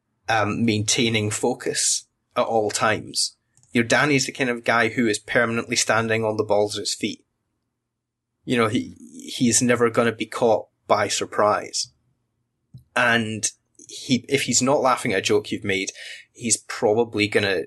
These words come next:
ask you to repeat it when he realizes that you've actually made a joke. Because, you know, it's rude of him not to laugh. But it, it, it would be, I mean, that kind of behavior would be off-putting. Um, but he's an off-putting kind of guy,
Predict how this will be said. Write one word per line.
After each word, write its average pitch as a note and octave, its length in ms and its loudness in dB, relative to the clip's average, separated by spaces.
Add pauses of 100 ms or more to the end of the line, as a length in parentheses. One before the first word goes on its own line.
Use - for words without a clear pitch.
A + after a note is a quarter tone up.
ask G#2+ 260 -2
you A2+ 80 -6
to A2 120 0
repeat G#2 360 0
it - 100 0
when G#2 120 0
he G#2 80 0
realizes G#2 840 2 (280)
that G2 520 0
you've - 400 -2
actually - 320 0
made F#2 140 -6
a F2+ 60 -10
joke. - 260 -2 (800)
Because, - 640 0 (280)
you B2 100 2
know, F2+ 200 -4
it's A#2+ 200 0
rude C3+ 200 2
of G#2 80 -4
him G2 120 -2
not G2 180 -2
to - 100 -6
laugh. - 420 -4 (300)
But F#2 200 2 (240)
it, - 140 2
it, C#3 240 0
it D#3 180 0
would C#3 280 0
be, A#2 340 0 (200)
I D#3 40 -6
mean, D3 80 2
that D#3+ 160 0
kind E3 100 0
of C3+ 60 2
behavior C3 320 0
would A#2+ 140 0
be A#2+ 120 2
off-putting. B2 720 0 (580)
Um, G#2+ 460 2
but - 200 0
he's A#2+ 180 0
an A#2 100 -2
off-putting A2+ 520 0
kind A#2+ 260 0
of A#2+ 100 -4
guy, E3 420 0